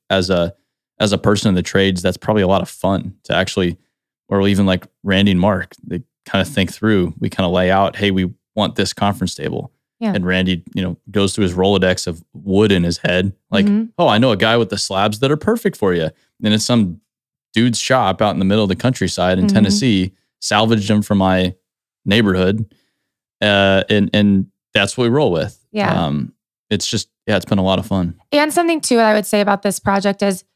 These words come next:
Speaker 2: having the owner involved in every aspect of the decisions makes the space way more meaningful in the end. 'Cause a lot of the times in commercial, we're working with a, not the building, not the owner itself, but, like, a facilities manager or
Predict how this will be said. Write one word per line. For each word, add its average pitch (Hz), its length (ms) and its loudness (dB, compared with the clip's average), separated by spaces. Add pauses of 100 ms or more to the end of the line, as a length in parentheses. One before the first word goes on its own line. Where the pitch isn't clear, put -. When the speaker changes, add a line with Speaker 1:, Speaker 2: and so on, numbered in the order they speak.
(200)
Speaker 2:
having 254 380 2
the - 140 0
owner 214 520 2
involved 185 600 2 (120)
in 214 160 0
every 196 320 0
aspect 175 640 0
of 175 260 0
the 185 120 0
decisions 196 920 0 (600)
makes 208 400 0
the 208 140 -2
space 185 460 0 (220)
way 196 220 2
more 180 180 2
meaningful 160 500 0
in 160 120 -4
the - 140 -8
end. - 380 -12 (540)
'Cause 208 140 0
a 208 60 4
lot 226 180 4
of 247 60 0
the 254 60 0
times 208 280 0
in 196 100 0
commercial, 190 500 0
we're 185 160 2
working 180 340 0
with 170 140 2 (140)
a, 185 120 -2 (760)
not 190 260 2
the 208 80 -2
building, 190 400 2
not 196 200 2
the 208 160 2
owner 185 260 2
itself, 170 500 0
but, - 120 -2
like, 165 200 -2
a - 80 -8
facilities 185 720 0
manager 156 720 -2
or 170 460 2